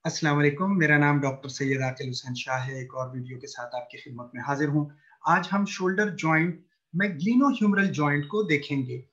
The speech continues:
मगर glenohumeral जॉइंट पर जाने से पहले यहाँ हमें डिफरेंट आर्टिकुलेशंस शोल्डर पर देखने को मिलती है, तो हम अलग-अलग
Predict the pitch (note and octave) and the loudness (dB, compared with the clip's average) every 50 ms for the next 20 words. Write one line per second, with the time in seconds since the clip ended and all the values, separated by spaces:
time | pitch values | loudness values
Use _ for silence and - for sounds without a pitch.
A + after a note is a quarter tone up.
0 | _ _ _ _ _ _ - G3 G#3 G#3 A#3+ A#3+ A3+ G3 D#3+ G3 A3+ B3 B3+ C4 | _ _ _ _ _ _ -2 0 2 4 4 2 2 0 0 2 4 6 6 6
1 | B3 - A3 G#3+ G3 G#3 A3 G#3+ E3 - F3+ F3+ F3+ F#3+ G#3+ A3+ A3 - F#3+ F#3 | 6 6 4 2 4 4 2 2 2 0 2 4 4 4 2 2 0 0 0 0
2 | F#3 - E3+ D#3 D#3 E3 E3 D#3+ - - - E3+ D#3+ D#3 F#3 F#3 G3 G3 F#3+ - | 2 2 0 0 0 0 -2 -4 -6 -8 -6 -6 -4 -2 -2 -2 -2 -2 -6 -12
3 | _ _ _ _ _ _ _ _ _ _ _ E3 D#3+ G3+ G3+ G3 - B3 B3+ A#3+ | _ _ _ _ _ _ _ _ _ _ _ -6 -4 -2 -2 0 2 2 2 2
4 | A#3+ A3 G3+ G3+ G#3 G#3 E3+ D3 C3 - A3+ A3+ - - A#3+ B3 B3 B3 A#3+ - | 2 2 4 4 4 4 2 0 0 0 -2 -2 -2 0 2 2 4 2 2 0
5 | - E3+ F3 E3+ F3 - F3 - - D#3+ E3 D#3+ D#3 - - G3+ A3 A3+ A3+ A#3 | 2 2 4 4 2 0 -2 0 0 2 2 2 0 0 0 0 0 0 -2 -2
6 | - - - - _ _ - - - F3+ E3+ D#3+ D#3 F3 F3 F3 G3+ G3+ F#3 D#3 | -4 -8 -10 -14 _ _ -16 -6 -2 2 2 4 4 2 0 0 0 0 0 0
7 | D#3+ D3 D3+ - D#3 D3+ D#3 D3+ D3 C#3+ C#3 C3+ - F#3 F#3 F#3 A3 A#3 B3 - | 0 -2 0 0 -2 0 0 0 0 0 0 0 -2 0 0 2 0 0 -2 -6
8 | _ _ _ _ _ _ _ - F3+ E3+ E3+ E3+ E3+ - - - - G#3+ A3 A3 | _ _ _ _ _ _ _ -4 -2 0 0 0 -2 -4 -6 -4 0 0 0 0
9 | A3 - - - - - - G3+ A#3 B3+ G#3 G3+ F#3 E3+ F#3 F#3 F#3 - | 0 -4 -8 -14 -10 -4 0 0 2 2 2 2 2 2 2 0 -2 -6